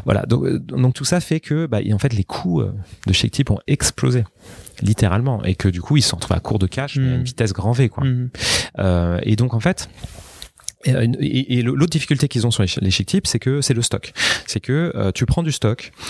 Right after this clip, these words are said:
Speaker 1: tu sais pas ce qui
Speaker 2: Ouais.
Speaker 1: va se vendre ou ce qui va pas se vendre.
Speaker 2: Et le stock est en
Speaker 1: Et,
Speaker 2: permanence à,
Speaker 1: et,
Speaker 2: à l'extérieur.
Speaker 1: et le stock est en permanence à l'extérieur, mais en fait, t'es quand même obligé d'avoir un minimum de stock qui va
Speaker 2: Ouais.
Speaker 1: s'immobiliser.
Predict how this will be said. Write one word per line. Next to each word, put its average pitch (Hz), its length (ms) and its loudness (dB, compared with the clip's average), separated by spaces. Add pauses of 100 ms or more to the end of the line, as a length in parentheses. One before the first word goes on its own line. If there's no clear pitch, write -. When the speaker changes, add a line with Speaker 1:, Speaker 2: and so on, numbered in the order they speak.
(240)
Speaker 1:
tu - 100 -4
sais - 120 0
pas 160 120 2
ce - 80 -2
qui - 60 -2
Speaker 2:
Ouais. 139 80 2
Speaker 1:
va 117 80 4
se 98 80 -4
vendre 92 220 0 (240)
ou 110 60 0
ce - 100 2
qui 107 80 -2
va 104 80 6
pas 98 160 4
se 85 80 0
vendre. 87 240 2 (180)
Speaker 2:
Et 127 60 2
le 123 80 2
stock 151 280 0
est - 80 -2
en 131 80 0
Speaker 1:
Et, 143 100 -4
Speaker 2:
permanence 139 560 0
à, 120 100 0
Speaker 1:
et, 120 100 0
Speaker 2:
à 123 80 -4
l'extérieur. 120 400 -2
Speaker 1:
et 113 60 2
le 117 100 4
stock - 300 0
est 113 60 2
en 98 100 0
permanence 117 400 0
à 107 40 2
l'extérieur, 95 500 0
mais 131 60 0
en 98 80 2
fait, 139 120 0
t'es 113 100 -2
quand - 80 0
même 110 80 2
obligé 113 300 0
d'avoir 98 240 2
un 92 80 2
minimum 123 360 2
de 104 120 0
stock - 220 2
qui - 180 -4
va 87 220 2
Speaker 2:
Ouais. 87 60 0
Speaker 1:
s'immobiliser. 90 720 2